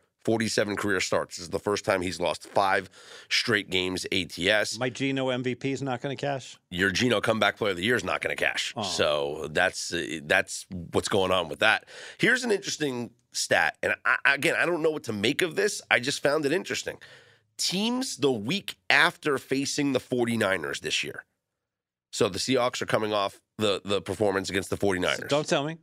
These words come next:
Speaker 1: Okay.
Speaker 2: Tough, physical forty-niner team beats,
Speaker 1: Mm-hmm.
Speaker 2: beats me up. I should do badly.
Speaker 1: They all do poorly, yes.
Speaker 2: All right, well, that makes
Speaker 1: One,
Speaker 2: sense.
Speaker 1: one and twelve straight up, three, nine, and one against the spread in their next game. That is the worst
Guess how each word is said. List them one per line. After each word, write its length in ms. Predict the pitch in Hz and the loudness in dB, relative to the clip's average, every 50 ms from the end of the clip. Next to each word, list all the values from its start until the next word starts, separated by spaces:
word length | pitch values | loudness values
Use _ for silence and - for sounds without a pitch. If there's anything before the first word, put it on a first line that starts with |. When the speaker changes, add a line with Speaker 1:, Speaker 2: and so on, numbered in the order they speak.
| _ _ _ _ _ _ _ - - - | _ _ _ _ _ _ _ -18 -12 -8
Speaker 1:
Okay. 220 | - 90 - 85 - - | -4 -2 0 0 0 0
Speaker 2:
Tough, 260 | - - 156 151 - | 0 0 0 0 0
physical 480 | - - - 156 143 147 156 - 170 156 | -4 -2 0 0 0 0 -2 -2 -2 -4
forty-niner 560 | - - 156 151 156 160 160 151 143 143 135 | -2 -2 -2 -2 -2 0 -2 -2 -2 -2 -4
team 240 | - - 151 147 135 | -4 -4 -4 -2 -2
beats, 260 | 107 92 90 78 87 | 0 -2 0 0 0
Speaker 1:
Mm-hmm. 120 | 85 95 95 | 0 2 2
Speaker 2:
beats 200 | 156 151 - - | 0 0 0 -2
me 140 | 165 147 | 0 0
up. 120 | 135 127 - | 0 0 -2
I 20 | 117 | -4
should 180 | - - 139 | -4 -4 -4
do 120 | 117 127 107 | -4 -4 -4
badly. 560 | - - 120 110 98 90 78 82 - - - - - - _ _ _ _ _ _ _ _ _ - | -2 0 0 0 0 -2 -6 -10 -16 -18 -20 -20 -20 -20 _ _ _ _ _ _ _ _ _ -4
Speaker 1:
They 160 | - 80 78 | -2 0 2
all 240 | 78 82 85 92 101 | 4 4 4 4 2
do 280 | 98 101 107 110 92 78 - _ | 0 0 -2 -2 -4 -6 -10 _
poorly, 480 | - - - 107 101 85 78 71 60 50 - | -4 0 2 2 2 2 0 -4 -8 -6 -4
yes. 340 | 85 78 - - - - - | -2 -2 -2 -2 -4 -4 -4
Speaker 2:
All 140 | 127 160 | -2 -2
right, 180 | 202 247 262 233 | -2 -4 -4 -6
well, 140 | - 98 101 | -6 -4 -4
that 80 | 120 | 0
makes 100 | 101 107 | 2 2
Speaker 1:
One, 160 | 110 117 131 147 | 2 4 2 2
Speaker 2:
sense. 340 | 156 135 101 - - - - | 0 -2 -4 -8 -12 -12 -10
Speaker 1:
one 340 | 95 92 92 101 117 135 156 | -6 -2 0 2 2 4 2
and 220 | 170 175 170 156 | 0 -2 -4 -6
twelve 440 | - - - 131 127 127 131 135 120 | -4 0 2 2 2 2 0 -4 -4
straight 440 | - - - - - 123 117 110 107 | -4 -6 -4 -2 0 0 2 2 2
up, 240 | 110 131 - - - _ _ _ _ _ _ _ _ _ _ _ | 0 0 -2 -4 -12 _ _ _ _ _ _ _ _ _ _ _
three, 640 | - - - - - 117 113 123 139 151 170 180 185 | -20 -20 -8 -2 0 0 2 2 0 0 0 -2 0
nine, 540 | 190 170 147 139 127 123 127 135 135 143 143 - - | 0 2 2 2 2 2 2 0 0 0 -2 -2 0
and 340 | 113 113 110 107 95 87 | 0 -2 -2 -2 -4 -2
one 340 | 90 110 117 107 95 87 92 - | 0 2 2 2 0 -2 -2 -2
against 480 | - 92 90 80 101 101 104 107 - - | -2 -2 0 2 2 2 2 0 -2 -4
the 60 | - 95 | -4 -4
spread 460 | - - - 113 107 98 90 85 87 | -4 -4 -2 0 2 2 2 0 -2
in 160 | - 95 92 | -2 -2 0
their 180 | 95 98 92 92 | 2 2 0 2
next 300 | 92 98 101 - - - | 2 0 0 -2 -4 -4
game. 320 | - 95 92 92 90 87 - - - - - - - | -4 -2 -2 -2 -4 -6 -8 -12 -20 -20 -18 -6 0
That 160 | 104 110 113 | 2 2 2
is 140 | 117 104 - | 2 0 -4
the 160 | - 104 101 | -6 -6 -6
worst 560 | 95 87 87 92 113 135 156 156 - - - | -6 -4 0 2 2 2 2 0 -4 -8 -10